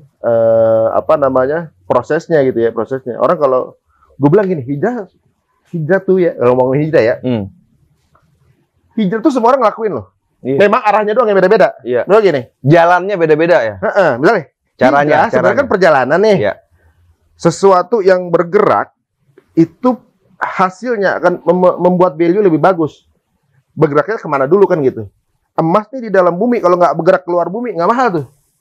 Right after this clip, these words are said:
Speaker 1: Itu kayu jati kalau nggak, nggak bergerak ke kota, nggak jadi
Speaker 2: Hmm.
Speaker 1: mahal tuh kayu,
Speaker 2: Iya.
Speaker 1: gitu kan. Air kalau nggak bergerak, keruh.
Speaker 2: Hmm.
Speaker 1: Singa nggak keluar dari goa,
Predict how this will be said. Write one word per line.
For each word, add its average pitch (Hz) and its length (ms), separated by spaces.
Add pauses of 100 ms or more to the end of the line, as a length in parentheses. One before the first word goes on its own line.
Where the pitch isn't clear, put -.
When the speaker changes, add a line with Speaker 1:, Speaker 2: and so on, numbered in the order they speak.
(580)
Speaker 1:
Itu 202 120
kayu 247 200
jati 220 320
kalau 247 240
nggak, 226 180 (220)
nggak 220 160
bergerak 214 320
ke 214 80
kota, 269 300 (100)
nggak 214 160
jadi 214 100
Speaker 2:
Hmm. 220 100
Speaker 1:
mahal 277 120
tuh - 120
kayu, 180 160
Speaker 2:
Iya. - 140 (100)
Speaker 1:
gitu 170 200
kan. 196 220 (500)
Air 254 260
kalau 240 220
nggak 214 160
bergerak, 247 400
keruh. 220 500
Speaker 2:
Hmm. 110 280 (760)
Speaker 1:
Singa 226 340
nggak 220 240
keluar 208 260
dari 202 180
goa, 254 220